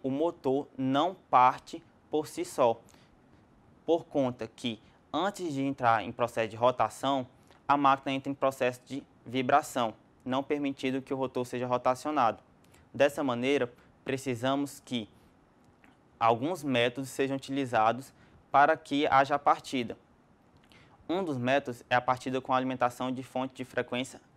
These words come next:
variável. Eu vou partir ela com alimentação variando sua frequência. Ou então eu posso partir a máquina síncrona, primeiramente com um mo-, um motor de indução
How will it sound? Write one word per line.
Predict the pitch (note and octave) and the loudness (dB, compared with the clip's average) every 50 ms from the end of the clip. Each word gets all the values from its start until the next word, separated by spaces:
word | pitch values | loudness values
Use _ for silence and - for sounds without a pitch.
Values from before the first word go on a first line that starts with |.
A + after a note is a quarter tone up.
| _ - | _ -4
variável. | A#2 B2+ C3 C#3+ D#3 C#3+ C3 B2 A#2 G#2+ G#2 G#2 _ _ _ _ _ _ _ _ _ - | 2 2 4 4 6 6 8 8 6 6 2 -6 _ _ _ _ _ _ _ _ _ -10
Eu | B2 A#2 | -8 -4
vou | A#2 B2 B2 | -4 -2 2
partir | - C3 B2+ B2 - - C3 | 4 4 4 4 0 -2 2
ela | B2+ B2 C3 C3+ | 2 4 2 2
com | C3+ - C3 | 0 -2 -2
alimentação | B2+ B2+ B2+ B2+ B2+ - B2 B2 - - - B2 B2+ C3+ C3 _ - - _ _ - | 0 0 -2 -4 0 0 0 0 0 -2 -4 -4 -4 -4 -6 _ -20 -20 _ _ -2
variando | A#2+ B2+ B2+ B2+ B2+ B2+ C3+ C#3+ D3+ C#3+ | 4 6 6 6 6 2 0 0 -2 -4
sua | - - C#3+ | -4 -4 -4
frequência. | - - D3+ D3+ - - B2+ A2+ A2 - - - _ _ _ - _ _ _ | -2 0 -2 -2 -2 -4 -6 -6 -6 -8 -12 -20 _ _ _ -20 _ _ _
Ou | - E3+ F3+ | 0 0 0
então | F#3+ F#3 - C#3 B2+ B2 | 0 -2 -2 -2 0 0
eu | B2 | 0
posso | A#2+ - B2+ B2+ B2 | 2 2 0 0 2
partir | - A#2+ A#2 - - | 2 0 0 0 -2
a | A#2 | -2
máquina | A2+ A2+ A2+ - A2+ G#2 G#2+ | -2 -2 -2 -2 -6 -12 -12
síncrona, | - - C#3+ D#3 D3 - A2 G2+ - _ _ _ - _ _ - | -8 -6 -4 -4 -4 -6 -10 -14 -14 _ _ _ -20 _ _ -8
primeiramente | D#3+ F3 F3+ E3+ E3 D#3+ C#3+ C3+ B2 A2+ A2 - - | -6 -4 0 0 2 2 2 0 0 -4 -6 -8 -8
com | - B2 A#2+ | -6 -6 -4
um | A#2+ A#2+ A#2+ A#2+ | -4 -4 -6 -6
mo-, | A#2+ B2 - - | -6 -8 -10 -8
um | - B2+ | -6 -4
motor | A#2+ A#2 A#2+ A#2+ A#2+ C#3 C#3+ E3+ F3+ | -2 0 0 -2 0 0 0 0 0
de | E3+ E3 | -2 -4
indução | D#3 C3+ C3 B2+ - - B2 A#2 B2 C#3 D#3 | -4 -4 -4 -6 -6 -6 -4 -2 -2 -2 -4